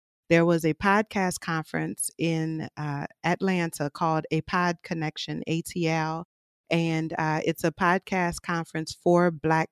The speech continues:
podcasters. And so I went to that conference, and before that, they did this contest to win an opportunity to perform your show live. So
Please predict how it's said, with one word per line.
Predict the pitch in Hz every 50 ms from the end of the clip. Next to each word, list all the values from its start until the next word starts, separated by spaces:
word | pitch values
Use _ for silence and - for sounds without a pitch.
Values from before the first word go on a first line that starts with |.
| _ -
podcasters. | - 165 160 160 160 - - - 143 139 151 151 - - - - - - 196 - 180 - - _ _ _ _ _ _ -
And | 156 165 170 165
so | - - 190 170 165 165 160 156 156 151 - - _ _ _ _ _ _ - -
I | 160 160 165
went | 165 165 185 196 -
to | - - 214
that | 202 185 180 -
conference, | - 170 156 160 - 160 160 - -
and | 156 156 151 147 -
before | - 156 - - 202 208 220 220
that, | 185 175 165 160 160 -
they | - 175
did | 170 202 190
this | - 185 185 -
contest | - - 185 170 170 175 170 - - 160 156 156 160 - - -
to | - 170 160 151 _ _ _ -
win | 156 165 165 165 165 165 151 -
an | 165 160 160
opportunity | 156 156 - 160 - - 170 165 160 151 - - 160
to | 151 147
perform | - - 160 - - 151 151 156 156
your | 143 147
show | 147 - - 147 143
live. | 147 147 165 196 240 285 220 147 139 - - - - _ _ _ _ _ _ _ -
So | - - 208 190 190 185 180 175 170